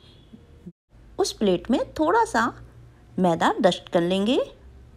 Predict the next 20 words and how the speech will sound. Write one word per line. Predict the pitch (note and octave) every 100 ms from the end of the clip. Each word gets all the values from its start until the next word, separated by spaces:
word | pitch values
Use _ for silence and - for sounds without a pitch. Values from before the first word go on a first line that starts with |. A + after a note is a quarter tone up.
| - - - - - - - - A#3
और | F4+ G#4+
पिज़्ज़ा | A#3 F#3 G3
बेस | F3 F3 F3
को | - D4 F#4+
हाथों | - G#3+ - - - B3+ A4 A4+
से | C4
बढ़ाते | F#3 F3 D#3+ - F#3
हुए | F#3+ G3+ D#4 - - - - _ - -
प्लेट | G3 F#3 F3+ -
के | D4 A#4
शेप | - E3+ - -
का | B3 - - - - - - - _ -
बना | F3 F3 D#3+
लेंगे। | E3 F3+ G3 D#4 C#5 - _ _ - - - _ _ _ _ _ _ _ - _ - - - - - _ _ _ _ _ - - _ _ _ -
फोक | G3+ G3 -
से | - C#4+ - - _ _ _ - _ _ _ _ -
पूरे | C4 E4 B4 C4
पिज़्ज़ा | G3+ F#3+ F#3
बेस | F3 F3+
को | - C#4